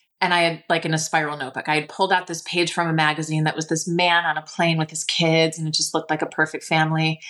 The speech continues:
And then another picture of this ski resort, like, holiday season with all the lights. And I was like, "Oh, and my family's gonna go to a place like that for the holidays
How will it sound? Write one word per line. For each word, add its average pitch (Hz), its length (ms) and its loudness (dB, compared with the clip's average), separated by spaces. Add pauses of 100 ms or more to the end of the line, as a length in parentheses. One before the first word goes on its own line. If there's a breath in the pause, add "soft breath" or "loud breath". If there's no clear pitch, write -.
(360 loud breath)
And 175 160 0
then 175 120 2
another 170 360 2
picture 165 540 2
of 160 260 2
this 160 300 -2
ski 175 320 2
resort, 160 720 4 (360)
like, 165 140 -4
holiday 165 440 0
season 160 320 0
with 160 120 0
all 151 160 2
the 156 120 2
lights. 147 440 0
And 156 80 2
I - 20 2
was 156 120 2
like, 170 180 0
"Oh, 220 220 6
and 190 80 0
my 156 120 -2
family's 165 360 0
gonna 160 180 2
go 156 120 2
to 151 80 2
a 151 80 0
place 151 280 -6
like 151 180 -4
that 190 240 2
for - 80 -20
the - 80 -20
holidays 190 800 0